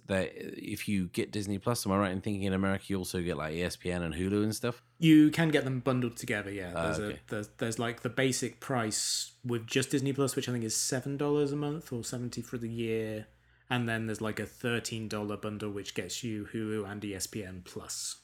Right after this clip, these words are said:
Speaker 1: Mm-hmm. Yeah. Um, there was one more Marvel live action show, uh, that was
Speaker 2: Falcon
Speaker 1: announced.
Speaker 2: and
Speaker 1: No, no, no.
Speaker 2: Oh,
Speaker 1: One,
Speaker 2: no.
Speaker 1: one's a new one. But then also, obviously, WandaVision, Loki, Falcon and Winter Soldier,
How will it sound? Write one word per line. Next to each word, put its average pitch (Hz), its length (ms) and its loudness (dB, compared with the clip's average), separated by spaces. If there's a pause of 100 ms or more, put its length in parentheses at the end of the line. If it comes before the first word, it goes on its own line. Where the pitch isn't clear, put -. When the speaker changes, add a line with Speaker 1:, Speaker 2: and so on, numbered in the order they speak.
Speaker 1:
Mm-hmm. 110 220 8 (420)
Yeah. 107 200 4 (480)
Um, 98 260 8
there 110 100 8
was 110 140 6
one 147 180 12
more 143 180 12
Marvel 131 460 10
live 110 180 8
action - 340 2
show, 78 420 0 (320)
uh, 80 140 -4
that 92 200 -2
was 92 140 2
Speaker 2:
Falcon 95 180 6
Speaker 1:
announced. 107 640 4
Speaker 2:
and 107 80 0
Speaker 1:
No, 117 120 10
no, 110 100 8 (180)
no. 95 120 6
Speaker 2:
Oh, - 20 10
Speaker 1:
One, 107 280 6
Speaker 2:
no. 101 60 2
Speaker 1:
one's 104 340 6
a 101 120 4
new 104 240 8
one. 82 240 2 (360)
But 107 100 -2
then 123 220 10
also, 110 360 8
obviously, 92 220 4
WandaVision, 104 760 8
Loki, 104 680 6 (420)
Falcon 110 400 4
and 92 100 6
Winter 92 220 2
Soldier, 104 1040 4